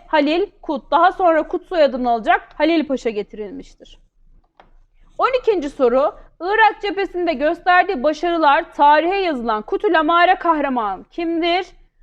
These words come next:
Halil Paşa'dır. Kendisi çok önemli bir komutan. Özellikle bu Birinci Dünya Savaşı sürecinde. O yüzden soru potansiyeli taşıyan bir komutan olduğu için değinebileceğimiz her detaya değindik. On üçüncü soruya geliyoruz.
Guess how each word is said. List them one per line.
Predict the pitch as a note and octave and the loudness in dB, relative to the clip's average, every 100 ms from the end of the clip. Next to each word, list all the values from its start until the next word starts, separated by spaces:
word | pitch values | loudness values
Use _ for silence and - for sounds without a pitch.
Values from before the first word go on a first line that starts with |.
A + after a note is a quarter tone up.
| _ - | _ -2
Halil | C#4 C4 | -2 0
Paşa'dır. | B3 B3 G#3+ G#3+ A3 _ _ - | -4 -8 -8 -8 -10 _ _ -2
Kendisi | G4 E4+ D#4 | 0 0 -6
çok | - F#4+ | -10 -4
önemli | D4+ B3 A3 A3 | -2 -2 -4 -6
bir | G#3+ | -10
komutan. | A#3 A3 C4+ C#4 C4+ | -12 -10 -10 -8 -6
Özellikle | C4 C#4 D4 D4 D#4 D4 D4+ - _ - | 0 2 2 -2 -4 -4 -4 -10 _ -12
bu | B3 B3+ - A#3 | -4 -4 -4 -8
Birinci | C4 B3+ C4 | -6 -6 -6
Dünya | D4 C#4 C4 | -4 -2 0
Savaşı | C4+ A#3+ A#3 | -2 -4 -6
sürecinde. | B3 A3+ C4 D4+ | -10 -8 -4 -4
O | D4 | -2
yüzden | D4 D4 D#4+ D#4 _ _ C#4+ | -2 -2 -2 -4 _ _ -6
soru | D#4+ | -4
potansiyeli | E4+ E4+ D4+ C#4+ D4+ C#4 | -4 -2 -2 -2 -6 -8
taşıyan | D4 C4+ E4 E4 | -10 -6 -4 -4
bir | C#4+ | -6
komutan | C4 A3+ A#3 | -8 -8 -10
olduğu | A3+ G#3+ G#3+ | -8 -8 -8
için | A3 E4+ F4 - _ _ - | -10 -10 -12 -16 _ _ -8
değinebileceğimiz | D#4+ E4 E4+ B3+ A3+ A#3 A3+ | -4 -2 -2 -4 -4 -6 -2
her | E4 D#4+ A#3 | 2 2 0
detaya | A3+ A#3+ D#4 F4 - _ | -4 0 0 0 -10 _
değindik. | G#3 G#3+ G3+ - - _ _ _ _ - - | -10 -10 -10 -18 -20 _ _ _ _ -20 -8
On | F4 A#4+ | -2 -2
üçüncü | - A4 G4 | -2 -4 -4
soruya | F#4 D#4+ D4 | -4 -2 -2
geliyoruz. | B3+ C4 B3+ A#3+ C4 G#4 | -2 -2 0 0 0 -4